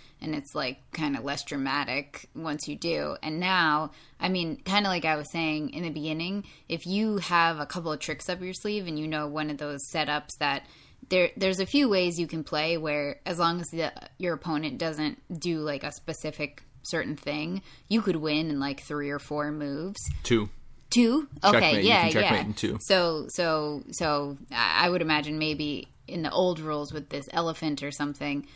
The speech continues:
Speaker 1: uh, maybe that wasn't possible. So now it's kinda like, whoa, more dramatic, more exciting.
Speaker 2: Right. Yeah, I think that's the, the gist of it. Um, so as the pieces are evolving and as the,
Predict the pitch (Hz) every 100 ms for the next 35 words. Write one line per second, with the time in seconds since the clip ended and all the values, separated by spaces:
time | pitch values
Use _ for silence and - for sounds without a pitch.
0 | - - 151 143 143 156 147 147 139 139
1 | 139 139 - - - - - - 160 139
2 | 131 - 147 92 90 69 - 165 - -
3 | - 175 175 156 147 139 - - 165 147
4 | - - - - 175 127 110 71 - 110
5 | 95 - 104 101 - - 98 95 107 107
6 | 104 117 - 98 95 95 - - 104 95
7 | 92 90 76 - - _ _ _ _ _
8 | _ _ - _ _ _ _ _ _ -
9 | 123 117 101 110 - 185 170 127 113 101
10 | 95 85 90 95 110 139 87 85 87 98
11 | 98 87